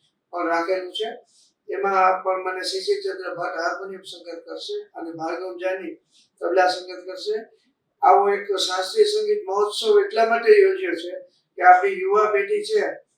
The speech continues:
એમાં સંગીત અત્યારે આપણે વેસ્ટર્ન બાજુ જઈ રહી છે, કલ્ચર અને મ્યુઝિક બધું. તો એ આ બાજુ આપણે વળે, આપણી ભારતીય સંસ્કૃતિ સંગીત બાજુ વળે,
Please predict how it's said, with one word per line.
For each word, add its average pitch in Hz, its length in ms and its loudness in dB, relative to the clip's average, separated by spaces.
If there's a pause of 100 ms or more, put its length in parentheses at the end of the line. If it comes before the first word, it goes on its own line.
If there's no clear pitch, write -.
(120)
એમાં 190 180 -2
સંગીત 202 680 -6
અત્યારે 208 400 4
આપણે 196 220 2
વેસ્ટર્ન 202 640 -4 (260)
બાજુ - 260 -2
જઈ 180 240 0
રહી 170 100 0
છે, 160 140 -4
કલ્ચર 208 480 4
અને 196 240 -2
મ્યુઝિક 196 500 2
બધું. 392 400 4 (460)
તો 202 320 2
એ 208 400 6
આ - 360 4
બાજુ 190 260 0
આપણે 185 320 0
વળે, 180 420 6 (220)
આપણી - 320 -4
ભારતીય - 460 0
સંસ્કૃતિ 190 640 -8
સંગીત 185 460 -10
બાજુ 180 300 -6
વળે, 190 260 2